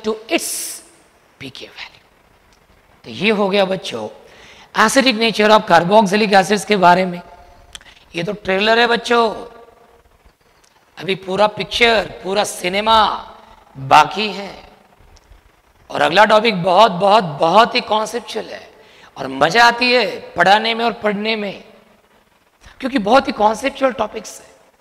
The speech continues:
जिसमें हम अलग-अलग कार्बोक्सिलिक एसिड्स के एसिडिक नेचर के ऑर्डर देखेंगे, कोई ज़्यादा एसिडिक क्यों, कोई कम एसिडिक क्यों, ये सब बातें हम देखने वाले हैं। ये दो ऑर्डर आपको देखनी है। और समझ लो किसी ने चार एसिड से चारों की पीके वैल्यू दी हुई है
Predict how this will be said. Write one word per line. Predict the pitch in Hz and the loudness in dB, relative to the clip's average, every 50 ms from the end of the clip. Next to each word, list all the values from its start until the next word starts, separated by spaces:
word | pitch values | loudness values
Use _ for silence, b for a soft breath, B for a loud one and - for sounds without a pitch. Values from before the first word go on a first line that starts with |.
| _ _ _ b b b b b b b 170 | _ _ _ b b b b b b b -6
जिसमें | 214 196 202 226 | -4 -2 2 2
हम | 226 214 208 | 4 6 6
अलग-अलग | 208 214 214 220 226 214 214 | 8 8 6 6 4 2 6
कार्बोक्सिलिक | 208 202 196 196 208 208 202 180 214 214 220 202 | 6 6 6 6 4 4 4 2 -2 -2 0 4
एसिड्स | 208 196 185 196 220 190 - | 4 4 4 4 -2 -4 0
के | - 220 | 4 4
एसिडिक | 196 185 - 226 208 | 4 4 4 0 -2
नेचर | 214 202 180 208 208 | -2 -4 -4 -4 -4
के | 180 214 | 0 2
ऑर्डर | 202 185 185 185 190 208 202 | 4 6 4 4 2 -2 -2
देखेंगे, | 202 208 - 202 190 185 180 175 180 175 170 - - _ B B B B B B B B B B - | -4 -6 -4 -6 -6 -6 -6 -12 -14 -16 -18 -20 -20 _ B B B B B B B B B B 2
कोई | 208 214 208 | 2 2 4
ज़्यादा | 175 196 196 190 190 208 | 6 6 6 6 6 4
एसिडिक | 202 - 208 214 214 196 - | 2 2 0 -2 -2 -2 -4
क्यों, | - 214 202 202 196 190 | -2 -2 -2 0 -2 -4
कोई | 185 - - 214 208 208 | -6 -6 -2 0 0 0
कम | 196 208 220 214 214 214 | 0 0 0 2 2 2
एसिडिक | 208 - 208 220 208 190 - | 2 2 2 0 -2 -2 -4
क्यों, | 208 202 202 202 196 | -4 -4 -4 -2 -2
ये | 196 202 190 | -4 -4 -4
सब | - - - 202 214 226 185 151 | -6 -10 -8 -8 -8 -8 -8 -12
बातें | 135 131 127 - 131 | -14 -14 -14 -16 -20
हम | 131 | -20
देखने | 127 117 110 - _ - - | -20 -20 -20 -20 _ -20 -20
वाले | _ _ _ _ _ | _ _ _ _ _
हैं। | _ _ _ _ _ _ _ _ _ _ _ _ _ _ B B B B B B B B | _ _ _ _ _ _ _ _ _ _ _ _ _ _ B B B B B B B B
ये | 151 175 233 254 | 2 4 4 6
दो | 202 240 233 | 6 8 8
ऑर्डर | 226 214 214 233 220 | 8 8 6 6 4
आपको | 185 156 - 208 | 4 2 2 -2
देखनी | 180 160 - - - - | -4 -4 -6 -12 -20 -20
है। | - B B B B - | -20 B B B B -2
और | 262 | 2
समझ | - 277 277 302 302 | 2 4 4 6 4
लो | 302 | 2
किसी | - 269 - - 269 277 | 0 0 -4 -2 -2 0
ने | 277 277 277 277 - - - - - - - - - | 2 0 0 -2 -4 -10 -20 -20 -20 -20 -20 -6 2
चार | - 247 240 240 | 6 8 10 10
एसिड | 226 220 - 254 240 | 8 8 6 4 0
से | 175 233 247 | 2 2 0
चारों | 220 - 214 202 208 220 | 2 4 4 4 4 2
की | 196 240 | -2 -4
पीके | 190 - 202 151 - 185 | -6 -6 -8 -4 -4 -2
वैल्यू | 160 147 139 156 | -2 -2 -2 -2
दी | 147 131 104 | -6 -8 -12
हुई | 85 85 87 | -14 -16 -20
है | 82 | -20